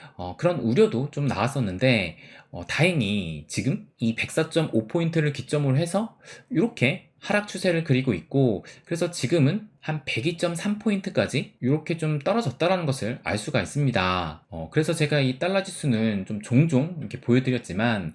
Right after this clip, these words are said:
역사적으로 봤을 때 이 달러 지수하고 이 비트코인의 움직임은 또 역의 관계로 흘러왔기 때문에 최근에 이 암호화폐 시장만의 악재로 비트코인이 지금 뭐 하락을 하긴 했지만 또 어느 정도 그 악재가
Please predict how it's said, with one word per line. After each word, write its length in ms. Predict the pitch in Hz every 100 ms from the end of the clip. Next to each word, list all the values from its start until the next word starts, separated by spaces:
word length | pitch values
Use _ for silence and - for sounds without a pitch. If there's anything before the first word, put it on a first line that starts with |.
| - - -
역사적으로 540 | 98 - 175 175 170 165
봤을 380 | - - 139
때 460 | 95 92 92 82 80
이 220 | 101 92 -
달러 260 | 170 185
지수하고 760 | 175 160 - 151 135 107 170 226
이 160 | 117 107
비트코인의 640 | 127 160 160 160 151 147
움직임은 800 | 131 98 113 107 98 123 95 82 - _ _
또 200 | 139 139
역의 360 | 95 87 110 180
관계로 600 | 90 87 180 120 135 -
흘러왔기 460 | - 180 151 - -
때문에 680 | 151 127 98 120 101 80 - _
최근에 460 | - 202 226 202 180
이 180 | 160 131
암호화폐 600 | 92 101 156 147 160 147
시장만의 440 | 143 143 139 131
악재로 540 | 85 - 95 151 220 - _ -
비트코인이 640 | 117 - 156 147 143 139
지금 340 | 135 - 120 104
뭐 120 | 95
하락을 360 | - 180 160
하긴 200 | 160 160
했지만 600 | 139 135 98 123 113 82 - _
또 140 | - -
어느 240 | 95 117 165
정도 320 | 175 165 147
그 200 | - 160
악재가 640 | - - 120 110 180 -